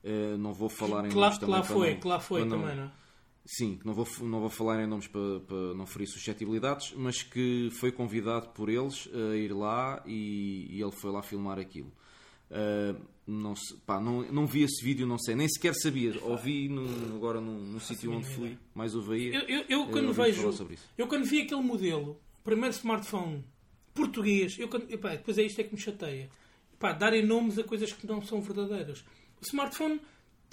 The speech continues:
Speaker 2: pode ser, os empresários podem ser portugueses, mas o smartphone não é português. É montado cá, mas não é nada.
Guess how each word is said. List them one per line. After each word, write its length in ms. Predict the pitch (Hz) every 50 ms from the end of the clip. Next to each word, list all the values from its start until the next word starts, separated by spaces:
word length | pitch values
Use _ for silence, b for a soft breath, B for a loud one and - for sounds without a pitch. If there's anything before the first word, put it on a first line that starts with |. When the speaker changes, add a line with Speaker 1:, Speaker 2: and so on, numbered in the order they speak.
| - -
Speaker 2:
pode 300 | - 285 269 - - -
ser, 240 | - 302 294 - - -
os 140 | 233 208 214
empresários 500 | 277 254 262 254 233 226 294 311 269 -
podem 220 | - 254 233 233
ser 140 | - - 233
portugueses, 520 | - 196 - - 151 147 147 135 131 -
mas 140 | - 233 254
o 40 | 254
smartphone 460 | 254 - 294 285 285 - - 302 277
não 180 | 277 294 294 311
é 60 | 302
português. 400 | 302 - - - 277 269 233 B B B B B B -
É 100 | 285 294
montado 440 | 285 294 285 262 302 285 269 269
cá, 180 | - - 226 214
mas 200 | 214 240 247 254
não 120 | 269 285 294
é 60 | 294
nada. 540 | 277 277 302 302 277 214 190 175 156 135